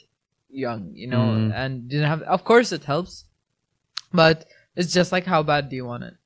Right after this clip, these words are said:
Speaker 2: Yeah,
Speaker 1: You know
Speaker 2: yeah.
Speaker 1: what I mean?
Speaker 2: Yeah.
Speaker 1: If you want something, you go for it. There are factors that, you know,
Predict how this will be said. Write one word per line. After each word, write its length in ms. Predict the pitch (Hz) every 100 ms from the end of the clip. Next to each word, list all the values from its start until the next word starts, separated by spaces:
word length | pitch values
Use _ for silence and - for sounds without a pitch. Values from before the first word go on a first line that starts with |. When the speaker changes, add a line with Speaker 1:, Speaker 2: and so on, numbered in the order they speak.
| - 120
Speaker 2:
Yeah, 180 | 143 120
Speaker 1:
You 60 | 117
know 60 |
Speaker 2:
yeah. 100 | 131 117
Speaker 1:
what 40 |
I 60 | 147 151
mean? 180 | 160 160 _ -
Speaker 2:
Yeah. 280 | 127 131 85
Speaker 1:
If 60 | 190
you 100 | 196
want 220 | 196 190
something, 420 | 196 190 190 190 190 180 - -
you 160 | 143 139
go 60 | 139
for 200 | 135 123
it. 160 | 127 -
There 100 | 196
are 60 | 269
factors 600 | - 156 160 - 165 151
that, 160 | 127 117 _ _ _ _ _ _
you 120 | - 175
know, 120 | 143